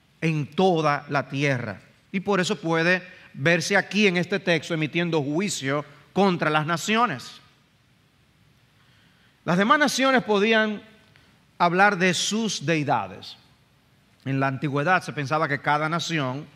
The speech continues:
tenía su deidad, sus deidades.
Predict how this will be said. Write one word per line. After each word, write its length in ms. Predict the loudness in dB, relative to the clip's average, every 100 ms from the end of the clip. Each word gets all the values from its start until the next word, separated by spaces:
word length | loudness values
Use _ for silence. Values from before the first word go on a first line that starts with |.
| _ _ _ _ _
tenía 440 | -6 -2 0 2 0
su 400 | -2 -2 -2 -6
deidad, 580 | -4 -2 0 2 0 -4
sus 200 | -10 -6
deidades. 640 | -4 -2 -2 -2 -4 -10